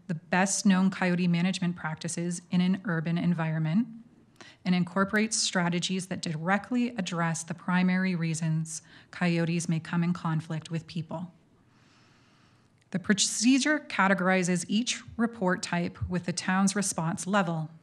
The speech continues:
Emphasis for the program is focused on public engagement and awareness and responding appropriately when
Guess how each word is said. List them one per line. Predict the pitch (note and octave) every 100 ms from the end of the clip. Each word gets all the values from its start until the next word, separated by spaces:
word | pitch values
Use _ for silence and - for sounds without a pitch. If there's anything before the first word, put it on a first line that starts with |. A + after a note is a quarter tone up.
| _ -
Emphasis | G3 G3+ A3+ B3 -
for | - - G3+
the |
program | A3+ G3+ F3 E3+ E3+ F3
is | F#3 -
focused | F3 D#3+ E3+
on | F3
public | F3 - E3 E3
engagement | E3 - E3+ E3 - A3 A#3
and | F3+
awareness | E3 F3+ G3+ E3+ E3 F3 - - -
and | F3+
responding | E3 D#3+ F3+ F3 F3
appropriately | E3+ - A#3 A#3 G3+ G3 G3 F#3+
when | F3+